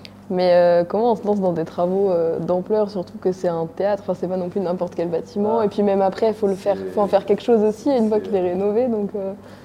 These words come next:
Speaker 2: Bah, je vais, je vais te dire, euh, trois mois à peu près avant de, avant de nous quitter, mon père, il m'a demandé, « Mais s'il te plaît, il me dit, refais-le. » J'ai toujours bossé avec mon père, euh, dans le bâtiment, donc c'est quelque chose que je connais.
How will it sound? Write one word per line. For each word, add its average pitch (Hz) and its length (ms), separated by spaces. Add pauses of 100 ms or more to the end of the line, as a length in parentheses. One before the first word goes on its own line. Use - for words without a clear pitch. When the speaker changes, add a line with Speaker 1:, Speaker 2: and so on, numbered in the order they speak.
(100)
Speaker 2:
Bah, 190 80
je 101 140
vais, 104 80
je 107 100
vais 107 100
te 110 60
dire, 135 220
euh, 101 180 (600)
trois 131 220
mois 135 200
à 123 40
peu 117 120
près 120 200
avant 110 340
de, 92 560
avant 95 140
de 104 60
nous 104 60
quitter, 113 280
mon 120 140
père, 117 200
il 110 60
m'a 95 120
demandé, « 98 360
Mais 98 120
s'il - 120
te 101 80
plaît, 113 140
il 123 60
me 113 40
dit, 101 60
refais-le. » 95 400 (560)
J'ai 113 160
toujours 113 220
bossé 104 220
avec 92 120
mon 92 80
père, 92 220
euh, 85 120 (240)
dans 90 100
le 85 40
bâtiment, 92 280
donc 95 160
c'est - 80
quelque - 180
chose - 140
que - 80
je - 60
connais. 110 220